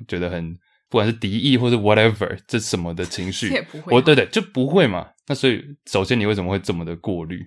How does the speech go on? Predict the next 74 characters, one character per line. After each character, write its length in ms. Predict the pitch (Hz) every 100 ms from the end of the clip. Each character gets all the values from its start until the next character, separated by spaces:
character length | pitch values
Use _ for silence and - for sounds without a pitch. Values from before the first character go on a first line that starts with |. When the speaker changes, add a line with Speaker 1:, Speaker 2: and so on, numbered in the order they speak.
| _
Speaker 1:
地， 140 | - 101
多 280 | 117 107 107
虑？ 160 | 95 - _ _ -
但 100 | 156
那 120 | 147
也 280 | 104 110 98
都 140 | 113
没 100 | 123
有 60 | 92
关 200 | 87 87
系。 280 | - 107 - _ _ _ _
这 140 | - 139
件 100 | 151
事 140 | 143
情 120 | 104
没 100 | 101
有 60 | 131
办 120 | 127
法 40 |
去 140 | 107 120
你 60 |
生 180 | 90 98
日， 60 | 101
会 120 | 107
让 120 | 107
我 60 | 90
觉 120 | 85
得 60 | 87
有 100 | 90
点 160 | 87
难 220 | 90 87
过， 160 | 92 101
在 160 | 101 92
于 100 | 90
说 260 | 95 95 - _ _ _ _ _ _ _
是 140 | -
Iris 300 | - 127 120
的 100 | 101
生 200 | 90 92
日， 160 | 98 90
但 160 | 90 101
是 180 | 98 90 _ _ -
我 80 | 90
没 160 | 90
办 160 | 92 90
法 60 | -
去。 280 | - 90 - _ _ _ _
Speaker 2:
嗯。 260 | 202 165 170 - -
Speaker 1:
那 80 |
这 120 | 113 117
个 120 | 110
会 100 | 120
让 140 | 113
我 60 | 95
有 100 | 87
一 40 |
点 220 | 90 87 92
难 220 | 85 87
过， 260 | - - _ _ _ _ _ _ -
因 120 | 123
为 80 | 127
it's 180 | 139 131
your 100 | 107
birthday, 400 | 123 143 196 196
but 100 | 135
I 120 | 113
couldn't 300 | - 120 110
be 160 | 107
there， 300 | 107 131 160 -
然 120 | 101
后 80 | 120
我 80 | 104
还 100 | 110
要 160 | 110